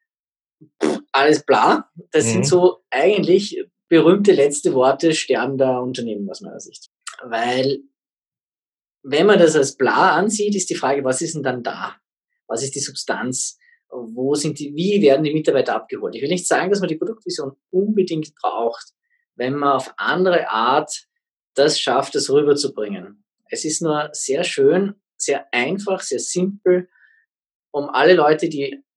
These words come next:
Speaker 1: beteiligt sind an der Entwicklung eines Produkts, sie abzuholen und auf einen Punkt irgendwie einzuschwören.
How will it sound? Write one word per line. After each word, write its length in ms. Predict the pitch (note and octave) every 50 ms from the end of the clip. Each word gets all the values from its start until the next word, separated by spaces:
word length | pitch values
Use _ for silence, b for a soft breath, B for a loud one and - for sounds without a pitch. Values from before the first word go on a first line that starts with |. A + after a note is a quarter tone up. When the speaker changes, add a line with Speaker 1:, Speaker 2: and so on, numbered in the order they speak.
| _ -
Speaker 1:
beteiligt 520 | - - - G#2+ F#2+ A2 C#3+ E3 D#3 -
sind 220 | - F#3 F3+ F3+
an 80 | E3 C#3
der 100 | C#3+ C3+
Entwicklung 340 | C3 - C#3+ C#3+ - D3 D3
eines 180 | C#3+ C#3 -
Produkts, 320 | - C#3 C#3 C#3+ C#3+ - -
sie 80 | C#3
abzuholen 760 | A2+ - - - - - E3 D3 C#3+ D3 D3+ E3 E3 E3 - _ _ _ _ _ _ _ -
und 140 | C3+ C3+ C#3
auf 120 | C3+ -
einen 280 | - A#2 C3 C#3 C#3+ C#3+
Punkt 260 | D3 D#3 D#3 - -
irgendwie 220 | C#3 C#3 C3 A#2+
einzuschwören. 680 | F#2+ A2 B2 - - - - - G2 F2 F2 F#2 G2